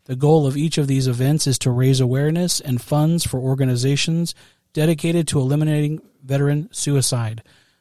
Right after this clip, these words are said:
The challenge is simple. Walk twenty-two miles to benefit veterans at the local and national level. In twenty twenty-two, Building Change will offer their popular twenty-two day virtual challenge,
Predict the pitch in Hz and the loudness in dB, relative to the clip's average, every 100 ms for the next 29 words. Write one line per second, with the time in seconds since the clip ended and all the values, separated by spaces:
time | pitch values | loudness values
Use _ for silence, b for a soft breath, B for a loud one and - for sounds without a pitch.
0 | b 139 - 160 170 170 151 143 - 180 | b -4 0 0 2 0 -2 -2 0 -2
1 | 170 143 - _ _ _ _ 160 143 131 | -2 -4 -8 _ _ _ _ 0 0 0
2 | - 170 170 - 170 156 151 165 175 - | 0 0 2 2 2 4 4 2 2 0
3 | 135 147 156 - 175 135 135 139 147 170 | 2 2 2 0 -4 -4 -2 0 0 0
4 | 165 139 127 123 139 139 165 151 135 127 | -2 -4 -2 0 0 2 0 -2 -2 0
5 | 135 139 - 139 123 127 131 170 - _ | 0 0 -2 -2 -2 -2 -2 -4 -8 _
6 | - B B B 151 139 - 175 180 170 | -20 B B B -2 -2 0 2 2 2
7 | 175 151 139 160 170 180 185 - - 151 | 0 0 0 0 2 0 -2 -10 -4 0
8 | 165 170 147 165 151 135 135 135 135 - | 2 2 2 2 2 2 2 0 0 0
9 | 139 131 123 - 147 143 135 127 - 175 | 0 0 0 0 0 0 0 -2 -4 -2
10 | 170 - 143 135 127 123 151 185 147 127 | -2 -2 -2 0 0 0 0 0 -2 -4
11 | - 131 123 143 170 | -2 -2 0 -2 -4